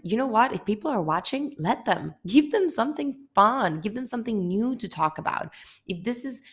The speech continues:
so important to you and you're so passionate about it, and because you're so connected to your purpose from step one and you know the why, then let people have better conversations at their dinner table.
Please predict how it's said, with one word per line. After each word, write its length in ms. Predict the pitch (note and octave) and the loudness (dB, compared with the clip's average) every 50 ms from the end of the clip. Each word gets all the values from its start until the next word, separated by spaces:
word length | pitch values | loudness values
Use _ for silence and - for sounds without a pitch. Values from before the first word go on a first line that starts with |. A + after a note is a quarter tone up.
| - _ | -20 _
so 260 | - - - G#3 A3 | -14 -4 -2 0 0
important 460 | A3+ A3 G#3+ A3 G#3 G3 F3+ F3 D#3 - | 0 0 -2 0 2 2 2 2 0 -4
to 80 | F3 | -4
you 80 | E3 E3 | -2 -2
and 80 | D#3+ | -2
you're 80 | D#3+ D#3+ | -4 -6
so 220 | D#3 - - F#3+ | -6 -4 -4 -4
passionate 400 | F#3+ - - E3 D#3+ - E3 D#3 | -4 -2 -4 -4 -4 -6 -8 -6
about 240 | D3+ D#3 D#3 D#3 D3+ | 0 2 2 2 2
it, 80 | D3+ D3 | 0 -2
and 180 | D3+ D3 D3+ - - | -4 -4 -4 -8 -14
because 300 | D3 - - D#3+ D#3 D3+ | -10 -4 -4 -2 -2 -2
you're 80 | D#3 D3 | -4 -6
so 200 | - - D3 D3 | -6 -6 -6 -4
connected 400 | - D#3+ D#3+ D#3 - - D3+ - | -4 -4 -4 -6 -8 -10 -12 -12
to 60 | - | -10
your 100 | - D#3 | -10 -6
purpose 420 | - - - - - - - - | -2 -2 -2 -2 -2 -2 -4 -4
from 160 | - - D#3+ | -4 -6 -4
step 240 | D#3 - - - - _ | -4 -4 -4 -4 -6 _
one 260 | - D#4 D4 A#3 F#3+ | -2 0 0 2 0
and 160 | F3+ F3 E3+ | 0 0 0
you 60 | E3+ E3 | 0 0
know 120 | E3 E3 | 0 0
the 120 | D#3+ D#3+ | 0 -2
why, 420 | E3+ G3 B3 - - F#3 F3+ F#3 F3+ - - - _ _ _ _ _ _ _ _ | 0 2 4 6 6 6 6 4 2 -2 -10 -20 _ _ _ _ _ _ _ _
then 340 | - A3 A3 A3 A3 G#3+ G#3 | -4 -2 -2 0 0 0 0
let 300 | A3+ B3+ C#4 D4 - - - _ _ | 2 2 0 0 -2 -6 -16 _ _
people 560 | - C4+ C#4+ C4 - - F#3 F3+ F3+ F3 F3+ - - - _ | -6 -4 -4 -4 -2 0 2 2 2 0 -2 -8 -18 -20 _
have 280 | - A3+ A3+ F3+ D3+ | -4 -2 -2 -2 -2
better 240 | - A3 A#3 B3+ B3 | -2 0 0 0 -2
conversations 640 | - A#3 G#3+ A3 G#3+ G#3 - A3 A3+ - - G#3+ G#3+ | -2 -2 -2 -2 -4 -4 -4 -4 -4 -4 -4 -4 -6
at 100 | G#3 F3+ | -4 -4
their 120 | F#3+ F#3+ | -4 -4
dinner 320 | F3 D3 F3+ G3 A3 A#3 A3+ | -4 -4 -6 -6 -6 -8 -8
table. 580 | A3+ - A3 C4 C#4 - - - - D#3 D3+ | -8 -6 -6 -4 -4 -4 -6 -6 -8 -10 -16